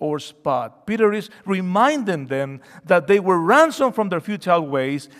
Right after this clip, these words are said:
and they were ransomed not with perishable things such as silver or gold, but with the precious blood of Christ. And then he quotes Isaiah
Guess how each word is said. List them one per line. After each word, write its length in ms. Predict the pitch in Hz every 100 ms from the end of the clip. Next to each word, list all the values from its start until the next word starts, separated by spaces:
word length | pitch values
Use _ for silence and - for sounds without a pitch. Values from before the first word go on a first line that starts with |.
| -
and 140 | 196
they 80 | 185
were 140 | 185 175
ransomed 460 | 208 247 240 202
not 220 | 214 294
with 300 | 240 220 -
perishable 500 | - 226 214 208 185
things 640 | 156 - 277 226 180 160 - _ _ _ _
such 220 | 208 -
as 120 | 175
silver 420 | - 254 254 254
or 180 | 233 214
gold, 380 | 156 208 202 196
but 160 | 190
with 140 | 165 170
the 80 | 160
precious 540 | - 220 240 226 208
blood 360 | 156 160 170 165
of 220 | 147 -
Christ. 580 | - 214 185 131 110 - _ -
And 180 | 160 156
then 160 | 233 254
he 160 | 226
quotes 640 | 175 - 151 127 127 - - _ _ _
Isaiah 760 | 151 147 127 - 196 127 120 117